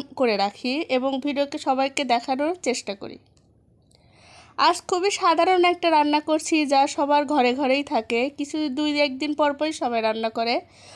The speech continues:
অনেকের পছন্দের খাবার। কিন্তু রান্না করছি শুটকি মাছের ঝাল।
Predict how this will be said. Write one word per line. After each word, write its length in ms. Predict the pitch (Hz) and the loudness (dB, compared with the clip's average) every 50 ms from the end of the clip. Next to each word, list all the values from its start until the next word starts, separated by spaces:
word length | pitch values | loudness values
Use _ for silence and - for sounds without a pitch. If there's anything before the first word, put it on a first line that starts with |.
| - - - | -18 -8 0
অনেকের 400 | - 320 349 403 381 415 415 427 | 2 4 4 4 2 2 0 0
পছন্দের 500 | 440 359 311 311 - 320 302 285 302 294 | 2 0 0 0 2 0 0 2 0 -2
খাবার। 460 | - - 294 240 226 240 247 269 320 | 0 0 0 2 4 4 2 2 2
কিন্তু 240 | 320 - 277 - 320 294 - | -2 -6 -8 -8 -8 -4 0
রান্না 320 | 302 262 254 262 269 277 | 2 2 2 4 2 0
করছি 440 | 277 - 294 285 285 - 320 294 285 | 0 2 0 0 0 0 0 0 0
শুটকি 380 | 285 - 320 277 - - 320 311 | 0 -2 -4 -4 -4 -4 -4 0
মাছের 380 | 302 302 - - 339 302 294 262 | 0 0 0 0 0 0 0 0
ঝাল। 300 | - 214 220 202 175 | -4 -2 2 2 0